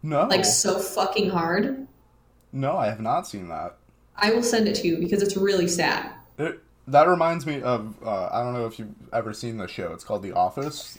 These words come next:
Speaker 1: Not many people know it. Um,
Speaker 2: <laughs>
Speaker 1: I, I recently watched the episode where, uh, it's Phyllis's wedding, and he tries to get in there and have cake shoved into his face, and even though it's not his wedding. That's cr-, that was crazy. Michael Scott's so wacky.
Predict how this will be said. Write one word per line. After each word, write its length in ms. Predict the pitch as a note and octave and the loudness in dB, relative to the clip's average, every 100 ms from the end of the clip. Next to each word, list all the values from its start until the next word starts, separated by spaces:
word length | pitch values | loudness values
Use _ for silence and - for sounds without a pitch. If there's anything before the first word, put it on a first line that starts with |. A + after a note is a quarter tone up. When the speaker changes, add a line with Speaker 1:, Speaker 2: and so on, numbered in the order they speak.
| A2+ | -6
Speaker 1:
Not 220 | A2 G2 | -4 -4
many 180 | F#2+ G2 | -6 -8
people 240 | A2 E2+ | -10 -10
know 200 | F#2 F2+ | -10 -8
it. 140 | C#2+ - _ | -10 -14 _
Um, 300 | F#2+ F2+ G#2 - - | -8 -8 -12 -18 -20
Speaker 2:
<laughs> 200 | - - G#4 G#4 - - - - - - - - | -20 0 2 2 -2 -6 -4 -2 0 -2 -6 -2
Speaker 1:
I, 360 | D#4 B2 A#2 - | 4 6 6 4
I 60 | |
recently 480 | B2 B2 C3 C3+ A#2 | 2 2 0 -2 -2
watched 320 | A2 G2+ - | 0 0 -2
the 100 | A#2+ | -4
episode 600 | G#2 F#2+ - G2 F#2+ G2 - _ _ | -4 -4 -6 -6 -6 -10 -16 _ _
where, 260 | G#2+ F2+ E2 | -10 -8 -6
uh, 300 | D#2 C#2+ A#2 A#2+ - | -6 -6 -10 -14 -14
it's 340 | F#2+ - - - _ - | -14 -12 -16 -18 _ -10
Phyllis's 540 | - D#3+ C#3 G#2+ F#2+ | -2 0 -2 -4 -6
wedding, 420 | G2+ F#2+ F2+ F2+ F#2+ - | -2 -2 -4 -10 -16 -10
and 400 | A2 G2+ F#2+ - - | -8 -8 -10 -14 -10
he 120 | B2 | -6
tries 360 | C3 C3+ B2 A#2 | -2 4 4 2
to 80 | A2+ | -4
get 120 | G#2+ | -4
in 120 | G#2 | -4
there 220 | G#2 G2 | -4 -6
and 220 | G2 F#2+ - | -8 -10 -12
have 300 | - A#2 A2 | -4 -4 -4
cake 240 | - G#2+ G#2+ | -6 -8 -4
shoved 260 | A2+ G2+ | -2 -2
into 180 | G#2+ G2+ | -4 -4
his 240 | A#2+ A2+ | -4 -4
face, 440 | - G2+ F2+ - - | -4 -6 -6 -8 -14
and 120 | G2 | -10
even 220 | A#2 A#2+ A#2 | -6 -4 0
though 160 | A2 | 0
it's 120 | G#2+ | -2
not 160 | A#2+ A2+ | -2 -2
his 140 | G2 | -2
wedding. 420 | G2+ A#2 A2+ F2 F#2+ | -2 0 0 -6 -6
That's 220 | A#2 - | -6 -6
cr-, 160 | - A2+ A#2 | -12 -12 0
that 120 | A#2+ | 2
was 140 | D#3 - | 2 -2
crazy. 460 | - A#2 A2+ D#2 | -6 -4 -4 -6
Michael 320 | F#2+ A2+ D#3+ | -6 -4 -4
Scott's 400 | C#3 - G#2 G#2 | -4 0 2 0
so 120 | - F2 | -8 -10
wacky. 560 | F2 E2 - E2+ G2+ | -8 -8 -10 -12 -14